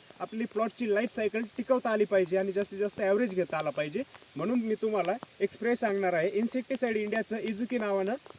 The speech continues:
तुम्हाला एक, अ, कॉम्बिनेशन येतं, तर ते घेतल्यानंतर देखील तुम्हाला चांगल्या प्रकारे इथं कंट्रोल भेटतो. आणि त्याचबरोबर तुम्हाला कोर्टेवाचं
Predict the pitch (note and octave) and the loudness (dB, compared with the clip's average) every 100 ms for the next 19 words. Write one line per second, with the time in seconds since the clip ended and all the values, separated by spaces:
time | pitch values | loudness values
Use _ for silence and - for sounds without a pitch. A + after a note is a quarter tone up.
0 | - - F#3+ G3 G3 G3 G3+ - G3 F3+ | -20 -8 -2 2 4 6 4 2 4 4
1 | F3 F#3+ G#3 G#3+ A3+ A3 F#3+ D#3 D3 G3 | 4 2 2 0 0 0 -2 -4 -2 -2
2 | C4+ - - - G#3+ B3 B3+ - D#3 G3 | -2 -8 -16 -6 -2 0 -2 -2 -2 0
3 | A3 B3 A3+ G3 F#3+ G#3 A3 G3 A3 A3 | 2 2 2 0 0 0 0 -2 2 2
4 | G#3+ G#3 A3+ A#3 F3+ F#3+ E3+ F#3 A3 - | 2 0 0 0 -2 -6 0 2 2 -4
5 | - - E3+ A3+ A#3 A#3+ A#3 G#3+ D#3+ - | -16 -6 0 2 2 2 4 4 2 0
6 | A2 - D#3 - B3 B3 A#3 A3+ A3 A3 | -8 -4 -4 2 2 4 2 2 2 0
7 | A3+ G#3+ F3 A3+ - - - - G3 G3+ | 0 2 2 0 -6 -20 -6 0 2 8
8 | C4 G#3 F3 | 8 8 4